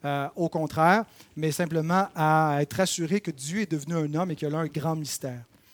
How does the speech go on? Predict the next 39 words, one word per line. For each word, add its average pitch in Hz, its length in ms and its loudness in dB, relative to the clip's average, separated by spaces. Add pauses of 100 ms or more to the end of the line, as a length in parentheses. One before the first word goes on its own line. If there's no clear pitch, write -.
(2000)
Alors, 190 600 6
Jésus 247 320 2
a 247 100 10
faim, 190 360 4 (460)
c'est 160 120 -6
ce - 40 -8
qu'il 170 120 -4
nous 160 60 -2
dit 175 120 -4
le 180 60 -2
verset 170 260 0
dix-huit. 143 560 -6
Et 196 80 2
il 240 120 2
s'approche, 175 760 0 (240)
et 165 80 -4
au 180 140 0
verset 165 300 0
dix-neuf, 165 500 0
il 165 80 -6
voit 175 220 0
un 175 100 0
figuier 160 680 -2 (680)
sur 185 200 -4
le 175 120 2
chemin 156 380 -4 (220)
qui 196 140 4
a 196 60 8
des 202 180 6
feuilles, 180 480 6 (960)
mais 220 280 6
il 311 40 4
n'y 262 80 8
a 226 60 10
pas 311 160 2
de 262 100 2
fruits. 190 520 -2 (920)
Il 190 140 8
arrivait, 233 540 10